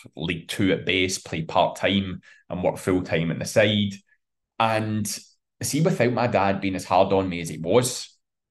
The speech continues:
I would never have got this far. People always think about the individuals in their life that have put them down or made them feel a particular way, but they never look at what it's given them.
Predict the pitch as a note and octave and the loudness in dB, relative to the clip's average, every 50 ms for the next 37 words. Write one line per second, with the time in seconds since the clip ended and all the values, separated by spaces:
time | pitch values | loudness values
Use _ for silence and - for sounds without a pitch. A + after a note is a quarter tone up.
0 | _ _ _ _ _ _ _ _ _ _ _ _ _ _ _ _ _ - G#2 B2+ | _ _ _ _ _ _ _ _ _ _ _ _ _ _ _ _ _ 2 2 4
1 | D#3 D#3+ A#2+ G2+ G#2+ G#2+ G#2 G#2 F#2+ - - E2+ - - A#2 B2 - - A#2+ G2 | 4 4 2 2 2 2 2 0 0 0 -2 -2 -2 -2 -2 -4 0 2 2 2
2 | - - - _ _ _ _ _ _ _ _ _ _ _ _ _ _ _ - C#3 | 2 -2 -10 _ _ _ _ _ _ _ _ _ _ _ _ _ _ _ 0 2
3 | C#3 E3 E3 - - - G2+ A2+ A#2+ B2 A#2+ A#2 A2 - - - G2+ A2 G#2+ G2+ | 2 2 2 0 2 4 6 6 6 6 4 0 -2 -2 -4 -4 -4 -4 -4 -4
4 | A2+ G#2 G#2 G2+ G2 - G2 F#2+ F#2+ F#2+ F#2 F#2+ F#2 F#2 - G2 F#2+ F#2+ F#2+ F#2 | -4 -2 -2 -2 -2 -4 -6 -6 -4 -4 -2 -2 -2 -2 -2 -4 -2 -2 -2 -2
5 | F#2+ F#2+ F#2 F2 F2+ F2 E2 F#2 G2 G2 - - F#2+ F2 E2+ D#2+ E2+ - - - | 0 -2 -2 -2 0 0 0 0 -2 -4 -2 0 0 0 0 -2 -4 -8 -2 -2
6 | C3 B2 - A#2 A2+ G#2+ G2 F2+ F2+ F2+ F2+ F2+ F#2 F2+ F2 F2 F2+ F#2 G#2 A#2 | 0 0 2 0 0 2 2 2 2 0 -2 -2 -4 -4 -4 -4 -2 -2 -2 0
7 | A#2 B2 A#2 - G#2 F#2+ F#2+ F#2+ - - - G2 F#2+ F#2 - F#2 F2+ F2+ F2+ F#2 | 0 0 0 0 -2 -4 -4 -4 -6 -8 -8 -8 -8 -6 -6 -4 -4 -4 -4 -4
8 | F#2 F#2+ F2+ F#2 D#2+ F2 F#2+ F#2+ F#2 G2 G2 A#2+ C3 A#2+ A#2+ B2 B2 B2 - - | -4 -4 -4 -6 -6 -6 -6 -2 0 2 2 4 4 4 4 2 2 0 -4 -6
9 | - - F#2 F#2 F2 - - - - - F#2 G2 G2 G#2+ A2+ A2 A2 | -4 0 0 0 0 0 -4 -8 -4 -4 -2 -2 0 -2 -2 -4 -6